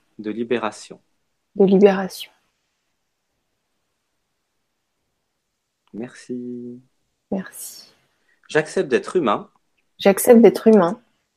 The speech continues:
Speaker 1: J'accepte de m'incarner sur Terre.
Speaker 2: J'accepte de m'incarner sur Terre.
Speaker 1: Je m'autorise toutes les émotions humaines.
Speaker 2: Je m'autorise toutes les émotions humaines.
Speaker 1: Je m'autorise à rire.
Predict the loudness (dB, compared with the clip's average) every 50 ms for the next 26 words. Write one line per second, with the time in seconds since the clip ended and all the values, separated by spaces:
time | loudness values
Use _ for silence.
0 | _ _ _ _ _ _ _ _ _ _ _ _ _ _ _ _ _ _ _ _
1 | _ -10 -8 -8 -6 -6 -6 -6 -6 -6 -8 -6 -6 -8 -6 -4 -4 -4 -4 -4
2 | -8 -10 -14 -18 -20 -14 _ -8 -8 -6 -6 -8 -10 -12 -18 _ _ _ _ _
3 | -6 -4 -2 -2 -2 -4 -2 0 0 2 4 4 4 4 2 2 2 2 0 0
4 | 2 2 2 0 -2 -4 -10 -12 -8 -6 -4 -4 -4 -6 -8 -12 _ _ _ _
5 | _ _ -12 -8 -6 -6 -6 -6 -4 -4 -4 -4 -6 -8 -12 -18 -20 _ _ _
6 | _ -12 -12 -10 -6 -4 -4 -4 -4 -4 -6 -6 -8 -10 -8 -6 -6 -6 -4 -4
7 | -4 -6 -6 -8 -10 -14 -18 _ _ _ _ _ _ _ _ 0 4 6 6 6
8 | 6 6 6 8 8 6 6 2 0 0 2 4 4 4 6 6 4 4 2 0
9 | -4 -6 -4 -4 -2 -2 -2 -2 -2 -4 -6 -8 -12 _ _ _ _ _ _ _
10 | -20 _ _ _ _ _ _ _ _ _ _ _ _ -12 -12 -10 -10 -10 -8 -8
11 | -6 -6 -6 -6 -6 -6 -6 -6 -6 -6 -8 -8 -12